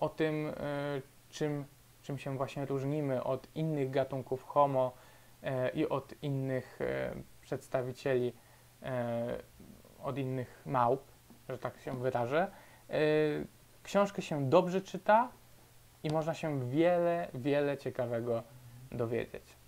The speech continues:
E, ja z nie-, ja do niej na pewno wrócę, ponieważ chciałbym wrócić, y, do tematu antropologii,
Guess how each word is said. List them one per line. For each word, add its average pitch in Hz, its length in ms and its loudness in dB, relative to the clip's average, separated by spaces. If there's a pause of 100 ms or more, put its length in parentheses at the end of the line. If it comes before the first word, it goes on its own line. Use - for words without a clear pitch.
(340)
E, 131 480 2
ja 151 140 8
z 143 60 4
nie-, 156 260 -2
ja 170 120 4
do 175 100 2
niej 175 140 0
na 175 80 0
pewno 175 280 0
wrócę, 170 380 2
ponieważ 139 640 0
chciałbym 135 420 2
wrócić, 131 640 -4
y, 135 720 0
do 135 100 -2
tematu 131 500 -2
antropologii, 127 960 -2